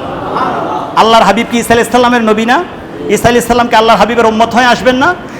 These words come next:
তাহলে যিনি ঈসা আলাইহিস সালামের নবী, সকল নবীর নবী, উনি যেই জায়গায় আগমন করবেন, উনার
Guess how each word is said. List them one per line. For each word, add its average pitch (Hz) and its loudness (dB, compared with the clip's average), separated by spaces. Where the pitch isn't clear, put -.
তাহলে 294 6
যিনি 311 4
ঈসা 320 6
আলাইহিস 330 6
সালামের 330 6
নবী, 320 4
সকল 359 6
নবীর 320 6
নবী, 285 6
উনি 359 6
যেই 320 6
জায়গায় 311 6
আগমন 285 6
করবেন, 254 4
উনার 320 6